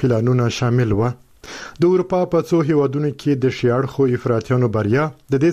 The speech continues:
سبب شوې چې د کډوالي مسأله د اروپایي ټولنې د کاري اجنډا سر ته راسي. د اروپایي ټولنې د اوويشتو غړو هیوادونو د کورنیو چارو وزیرانو په داسې حال کې دا غونډه وکړه چې د اروپایي ټولنې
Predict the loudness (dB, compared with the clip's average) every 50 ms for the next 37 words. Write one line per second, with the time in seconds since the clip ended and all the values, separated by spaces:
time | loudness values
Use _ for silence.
0 | 0 -2 -4 -4 -4 -4 -4 -2 0 0 0 0 0 0 0 0 0 0 -2 -2
1 | -2 -2 0 0 0 0 0 0 0 0 -2 -2 -4 -2 -2 0 0 0 -2 -4
2 | -10 -18 -20 -20 -18 -6 -2 0 2 2 2 0 0 0 0 0 0 0 0 0
3 | 0 0 0 0 0 0 -2 -2 -2 -2 -2 0 2 2 0 0 0 0 0 0
4 | 0 0 0 0 -2 -2 -2 -4 -4 -4 -2 -2 -2 -2 -2 -2 -2 -2 -2 -2
5 | -2 -4 -8 _ _ _ -20 -16 -16 -16 -16 -12 -4 0 0 2 2 2 0 0
6 | 0 0 0 0 0 0 -2 0 0 0 0 0 0 0 2 2 2 2 0 -2
7 | -2 -2 0 0 2 2 0 0 0 0 0 2 2 0 0 0 0 0 0 -2
8 | -2 0 0 0 2 2 2 0 0 0 -2 -2 0 0 2 0 0 0 0 0
9 | 0 2 2 0 0 -2 -4 -12 -20 -20 -14 -6 -4 -2 0 0 -2 -2 -2 -2
10 | -2 -2 -2 -4 -2 0 0 0 0 0 0 0 2 2 0 0 -2 -2 -4 -4
11 | -2 -2 -2 -2 -2 -4 _ _ 0 2 2 2 2 0 0 0 0 0 0 0
12 | 0 0 0 0 0 0